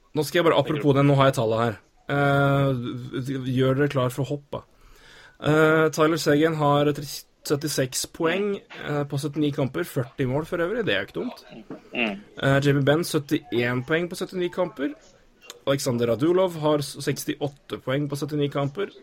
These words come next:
Speaker 1: John
Speaker 2: Ja.
Speaker 1: Klingberg har sekstifire poeng på syttini kamper. Mathias
Speaker 2: Klingberg.
Speaker 1: Janmark har trettifire poeng på <laughs> seksti, syttiåtte
Speaker 2: Ja.
Speaker 1: kamper.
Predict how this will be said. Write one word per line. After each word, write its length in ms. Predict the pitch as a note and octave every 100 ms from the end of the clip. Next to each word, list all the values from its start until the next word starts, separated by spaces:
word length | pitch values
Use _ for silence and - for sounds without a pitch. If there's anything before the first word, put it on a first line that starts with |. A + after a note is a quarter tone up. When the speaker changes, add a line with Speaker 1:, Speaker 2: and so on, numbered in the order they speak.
| -
Speaker 1:
John 240 | B2 C3 C3
Speaker 2:
Ja. 140 | B2+
Speaker 1:
Klingberg 520 | C#3 C3+ A2+ D3 G3+ E3+
har 140 | A#2+
sekstifire 720 | A#2+ A#2+ - A#2+ - C#3+ A#2
poeng 240 | A#2+ C#3 D3
på 80 | D3+
syttini 340 | D#3+ E3+ E3
kamper. 400 | E3+ E3 G#3+ G3+ - - - -
Mathias 300 | - - G#3+
Speaker 2:
Klingberg. 160 | A3+ A3+
Speaker 1:
Janmark 400 | A3 C#3 D#3+ -
har 120 | E3+
trettifire 760 | E3+ F3+ F3+ A3+ - C#4+ C#3+ F#3
poeng 260 | A#3 D3+ B2
på 160 | -
<laughs> 0 |
seksti, 580 | - - - - - - -
syttiåtte 460 | - C#3 C#3+ C#3+
Speaker 2:
Ja. 120 | - -
Speaker 1:
kamper. 420 | D#3+ - -